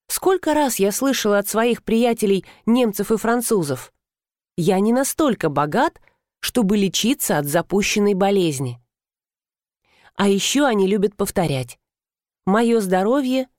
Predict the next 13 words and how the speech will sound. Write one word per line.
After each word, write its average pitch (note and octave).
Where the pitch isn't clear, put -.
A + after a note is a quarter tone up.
это C4+
моё G3+
дело», D3+
и G3+
спешат F3
на A3
обследование. G3
Вот C4+
поэтому B3+
в D#3
России G#3
рак, A#3
например, G#3+